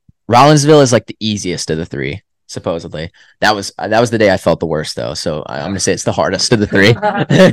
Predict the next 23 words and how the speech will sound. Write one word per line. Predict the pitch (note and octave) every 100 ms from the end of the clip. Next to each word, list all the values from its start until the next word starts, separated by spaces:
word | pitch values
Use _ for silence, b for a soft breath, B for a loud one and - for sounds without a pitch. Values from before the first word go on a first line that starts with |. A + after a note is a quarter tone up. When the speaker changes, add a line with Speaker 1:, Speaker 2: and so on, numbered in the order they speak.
| G3
Speaker 1:
'cause | E3
I | - A2+ A#2
just | A#2 -
felt | A#2+ A2+
like | G2+
garbage | G2+ F#2+ G#2+ A2
that | A2 A2+
day | A#2
from | A#2+ G#2
mile | G2 G2 F2
one. | E2 F#2 G#2 B B B -
Um, | F2 F2 D#2+ - - _ _ -
it, | - D2+
and | D#2 F2 D#2 - -
that, | G2 F#2
that | F#2+ F#2+
run | F#2 F2
just | -
killed | F2 D2
me | F2 F2
for | G2
some | G2+ F#2
reason. | F#2+ G2 G2